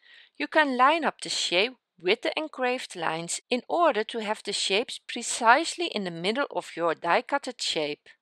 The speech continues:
The shapes are still attached with small connections. You can carefully loosen these with a knife.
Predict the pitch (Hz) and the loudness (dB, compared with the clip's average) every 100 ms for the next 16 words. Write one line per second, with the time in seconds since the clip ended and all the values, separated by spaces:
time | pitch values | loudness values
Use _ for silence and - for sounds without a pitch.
0 | _ _ _ - 254 - 330 349 - 214 | _ _ _ -8 -6 0 2 2 2 0
1 | - - - 311 - - - 143 - - | 0 -2 -2 0 -2 -6 -8 -8 -4 -6
2 | - 175 - - 254 294 330 - 233 180 | -6 -6 -4 -2 0 0 0 -4 -8 -8
3 | - - 147 156 - - - - 240 262 | -6 -6 -6 -8 -10 -10 -14 -12 -8 -6
4 | 220 - 165 202 - 294 302 175 202 269 | -6 0 2 2 0 -6 -6 -6 -6 -4
5 | 220 160 160 226 - - _ 226 226 254 | -6 -6 -8 -6 -8 -10 _ -6 -2 -2
6 | 165 170 214 202 - | 2 2 2 0 -14